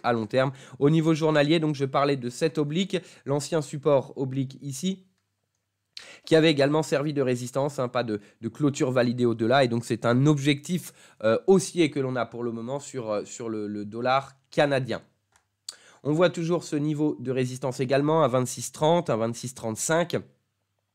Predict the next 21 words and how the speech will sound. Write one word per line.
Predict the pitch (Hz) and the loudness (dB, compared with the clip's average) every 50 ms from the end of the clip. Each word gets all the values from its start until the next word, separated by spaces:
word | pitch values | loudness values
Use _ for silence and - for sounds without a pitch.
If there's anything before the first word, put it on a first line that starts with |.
| _ - - - - - - _ _ | _ -20 -20 -20 -20 -20 -20 _ _
qui | - - 156 | -2 0 2
ne | 151 147 | 2 4
parvient | 139 156 143 143 143 139 | 4 2 2 4 2 0
pas | 135 151 143 | 2 2 2
à | |
être | 127 117 | 2 2
dépassé, | 113 127 131 123 113 - - 156 170 165 - - - _ | -2 -2 0 0 0 2 2 0 0 0 -4 -18 -10 _
mais | 123 | 0
en | 131 131 127 | 0 0 2
cas | 131 156 139 | 4 2 2
de, | 135 120 107 | 2 2 -4
de | 87 104 117 | -6 -6 -8
franchissement | 110 - - 156 143 135 - 151 135 - 165 151 139 | -10 -6 -6 -4 -4 -4 -6 -8 -6 -2 0 2 2
ici, | 131 127 131 - 139 | 2 0 0 -2 0
nouveau | 131 139 156 180 170 180 170 | 2 2 2 4 4 2 2
franchissement | 170 - 160 143 - 151 139 - 151 139 127 | 2 -2 -6 -6 -6 -10 -4 -2 -2 0 0
des | 123 113 | 0 0
un, | 117 117 - | 0 0 0
un | - 117 117 | -2 -2 -2
vingt-six | 113 117 117 117 - - - - | 0 -2 -4 -4 -8 -12 -12 -8
trente, | - - 151 165 160 | 0 2 2 2 2